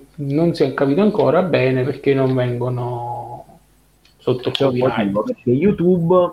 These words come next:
Speaker 2: ha delle regole restrittive e non può, non ti fa leggere questo perché è, è considerato diritto d'autore.
Speaker 1: È copyright, eh,
Speaker 2: È
Speaker 1: no.
Speaker 2: copyright, esatto, però su Twitch si può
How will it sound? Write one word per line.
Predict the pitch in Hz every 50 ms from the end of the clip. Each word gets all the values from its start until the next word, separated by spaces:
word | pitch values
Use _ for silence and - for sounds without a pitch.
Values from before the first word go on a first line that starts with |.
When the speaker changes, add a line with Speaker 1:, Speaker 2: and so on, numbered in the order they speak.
| - _
Speaker 2:
ha | - 113 120
delle | 120 123 120 117 107
regole | 113 147 147 151 143 131 123
restrittive | 117 113 110 - - 113 104 - - - 98 82 78 78 101 135 131 - -
e | - 131 135
non | 143 156 175 170 160
può, | 135 143 147 147
non | 147 147 160 170
ti | 151 151 139
fa | 139 135 127
leggere | 127 123 123 120 117 117 131
questo | 131 - 117
perché | 117 113 - 120 110 101 -
è, | - 117 - - _ _ _ _
è | - 117 117 113 -
considerato | - 123 117 113 120 120 117 117 113 107 107
diritto | 104 110 113 139 139 - _ 123
d'autore. | 110 104 95 95 90 90 82 78 76 78 92 95 98 - _ _ _ _ _ _ _ _ _ _ _ _ _ _
Speaker 1:
È | - 151 -
copyright, | - - - 131 127 113 107 - - - - - -
eh, | - 69 95 95 98 95 98 98 98 107 -
Speaker 2:
È | 131
Speaker 1:
no. | 120 123
Speaker 2:
copyright, | - 120 120 113 95 95 90 85 80 90 90 - _
esatto, | 98 98 98 101 87 78 76 - - _ 127 127 127
però | 165 175 165 147 131 123 117 117
su | - - 202 202
Twitch | - - - 139 143 139 - - - - 135 120
si | - 107 98
può | 107 110 107